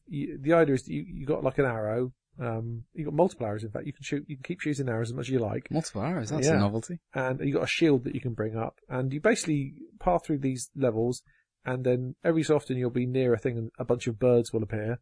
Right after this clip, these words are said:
Speaker 1: and, uh, you have to kill them, and they have different, some of them have different abilities. Some are like you kill them and they split in two, some might dive at you, um, some might, you know, fire things. But it's, um, it feels like, th-,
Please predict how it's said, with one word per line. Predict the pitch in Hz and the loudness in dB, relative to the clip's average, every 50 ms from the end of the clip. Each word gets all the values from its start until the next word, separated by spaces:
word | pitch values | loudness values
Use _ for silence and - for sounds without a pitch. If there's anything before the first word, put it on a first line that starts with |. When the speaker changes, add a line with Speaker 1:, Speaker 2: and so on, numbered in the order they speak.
| _ _ _ _ - _ _ _ - - | _ _ _ _ -20 _ _ _ -6 -4
Speaker 1:
and, | 123 117 117 117 120 113 - - - _ _ - | -2 -2 -2 -2 -2 -4 -6 -10 -12 _ _ -2
uh, | 131 120 117 113 113 - - | 2 2 4 4 2 0 0
you | - 131 117 | -2 -2 -2
have | 120 - | -2 -4
to | - - | -4 -2
kill | - 127 117 113 | 2 2 4 4
them, | 110 110 107 117 123 - | 2 0 0 -2 -4 -4
and | 127 120 120 123 | -4 -2 0 0
they | |
have | 120 110 - | 0 0 0
different, | 127 120 - - - | -2 -2 -2 -4 -4
some | - 139 | -2 0
of | 131 127 | 0 2
them | 120 | 2
have | 113 113 | 2 0
different | 120 113 117 120 131 | 0 -4 -4 -2 -4
abilities. | 110 107 101 123 110 - | -2 0 0 0 0 2
Some | 139 127 | 2 2
are | 120 113 | 2 0
like | 127 - | -2 -4
you | 120 | -4
kill | - - 123 120 | -2 -2 0 0
them | 117 120 | 0 0
and | 120 113 | -2 -4
they | 113 | -4
split | 110 - - 117 123 | -4 -4 -4 -2 -2
in | 120 117 | -2 -4
two, | - - 123 123 123 123 123 123 - _ - - _ _ | -2 -2 0 2 2 2 2 0 -4 _ -18 -20 _ _
some | - - 123 120 117 | -4 0 0 0 0
might | 113 110 104 - - | 0 -2 -4 -2 2
dive | 127 113 113 117 117 113 | 4 4 4 4 2 2
at | 110 | 0
you, | - 120 120 117 117 117 117 117 117 - _ - | 0 2 2 4 4 4 2 2 0 -4 _ -6
um, | 113 110 110 107 107 113 110 113 120 - | -6 -6 -4 -6 -6 -6 -8 -8 -10 -10
some | - - 120 117 117 | -6 -4 -4 -4 -2
might, | 113 110 113 - | -4 -4 -4 -4
you | 123 120 113 | -4 -2 -2
know, | 113 113 110 - _ _ | -2 -2 -4 -6 _ _
fire | - 117 113 113 113 113 | -2 -2 0 0 -2 -2
things. | 107 - 120 117 117 127 135 135 - - _ _ _ _ _ _ _ _ _ _ _ _ | -2 -4 -4 -4 -4 -4 -6 -8 -10 -14 _ _ _ _ _ _ _ _ _ _ _ _
But | - 180 170 160 190 - _ _ _ _ | 6 6 6 6 4 -2 _ _ _ _
it's, | - 170 170 - - - | -2 -2 -2 -2 -2 2
um, | 185 185 180 180 175 170 170 175 - _ _ _ _ _ _ _ _ _ _ _ _ _ _ _ _ _ _ _ _ _ _ _ _ _ _ _ _ _ _ _ _ _ _ _ _ - | 4 4 4 4 2 -2 -8 -10 -14 _ _ _ _ _ _ _ _ _ _ _ _ _ _ _ _ _ _ _ _ _ _ _ _ _ _ _ _ _ _ _ _ _ _ _ _ 0
it | 190 185 | 0 2
feels | - 311 330 240 254 | 4 6 6 6 6
like, | 233 190 202 - 165 | 4 2 2 0 -6
th-, | 160 233 | -6 -6